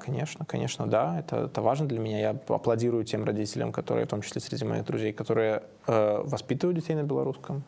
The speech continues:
вот, в, в эмиграции, потому что я представляю, как это непросто, да, когда у тебя вокруг нет ни-, ни-, ничего, что тебе помогло бы это делать, да. А, типа книжек, типа мультиков, типа, их о-,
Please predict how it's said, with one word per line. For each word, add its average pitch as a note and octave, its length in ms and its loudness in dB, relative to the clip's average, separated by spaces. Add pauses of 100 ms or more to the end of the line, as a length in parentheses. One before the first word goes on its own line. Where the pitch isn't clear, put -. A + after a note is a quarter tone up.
вот, A#2+ 420 0
в, B2 240 4
в A#2 80 4
эмиграции, A2 480 2
потому C3+ 100 -8
что - 100 0
я - 20 -2
представляю, A#2+ 340 2
как C#3 140 -4
это C3 320 0
непросто, B2+ 460 0
да, A#2 80 4
когда A#2+ 160 2
у A#2 40 2
тебя A#2 140 2
вокруг A#2 260 2
нет A2+ 200 0
ни-, A2 160 2
ни-, A#2+ 280 0
ничего, A#2+ 600 2
что A#2 120 -2
тебе A#2 120 2
помогло A2 360 4
бы G2+ 120 2
это G#2 120 -2
делать, G#2 300 2
да. A2 220 0 (800)
А, G#2 480 2
типа G#2 220 -6
книжек, A2+ 420 0
типа - 260 -4
мультиков, A2 480 -4
типа, - 280 -12 (200)
их A#2+ 80 0
о-, B2 40 2